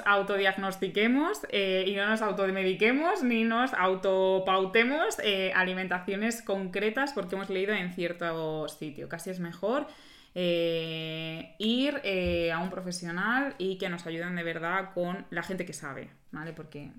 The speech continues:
si no, al final es perder tiempo, es alargar el proceso y tener muchísimas peores resultados y peor calidad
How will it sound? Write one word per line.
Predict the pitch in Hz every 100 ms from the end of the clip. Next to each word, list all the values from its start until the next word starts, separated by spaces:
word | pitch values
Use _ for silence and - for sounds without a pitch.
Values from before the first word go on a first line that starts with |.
| -
si | - 165
no, | 175
al | 185
final | 180 180 185
es | 185
perder | 180 170 165 160
tiempo, | 180 185 208 214 226
es | 180
alargar | 170 165 165 170
el | 170 165 165 160
proceso | 165 165 175 180 226 269 - - - - -
y | 175
tener | 175 160
muchísimas | 160 156 165 165 160 156 156 - - - -
peores | 185 180
resultados | 170 175 170 156 165 214 285 -
y | 165
peor | 156
calidad | 151 147 160 160